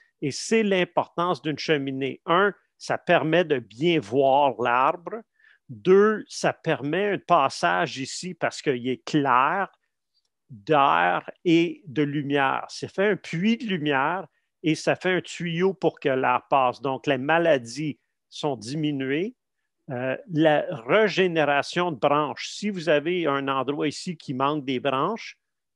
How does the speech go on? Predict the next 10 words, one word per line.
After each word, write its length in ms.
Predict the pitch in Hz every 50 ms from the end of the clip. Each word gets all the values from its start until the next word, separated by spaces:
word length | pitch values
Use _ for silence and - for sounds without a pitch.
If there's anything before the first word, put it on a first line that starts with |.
| _ _
c-, 480 | - - - - - - - - - _ _ _
cette 400 | - - - 180 156 143 135 -
lumière-là 960 | 123 127 160 185 202 196 196 196 190 170 143 127 135 139 143 147 156 175 196 - _ _ _ _ _ _ _ _ _ _ _ _ _ _ _ _ _ _ _ -
encourage 840 | 170 190 196 185 - - 180 143 156 156 170 175 180 175 127 -
des 140 | 120 131 139
bourgeons 640 | 117 110 151 151 - 110 110 - - 156 151 156 143
latents 640 | 131 135 139 123 120 - _ - 143 135 147 - - -
à 120 | - 143
se 240 | - - - - 170
réveiller 800 | 143 131 135 160 165 156 139 151 139 135 123 120 127 143 160 165